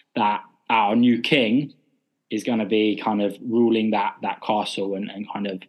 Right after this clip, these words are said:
yeah, leading that charge of, of improvement for Bath, because ultimately next season, top four is,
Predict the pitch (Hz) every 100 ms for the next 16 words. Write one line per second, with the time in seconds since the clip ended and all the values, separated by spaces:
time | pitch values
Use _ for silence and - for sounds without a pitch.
0 | _ - - - 104 85 95 104 117 117
1 | 107 104 117 - 107 101 - 117 98 95
2 | 104 95 104 98 98 - 101 101 - -
3 | 98 92 - 104 104 95 131 123 123 120
4 | 110 131 135 - 156 156 120 120 165 -
5 | - - _ - 131 - 123 113 104 101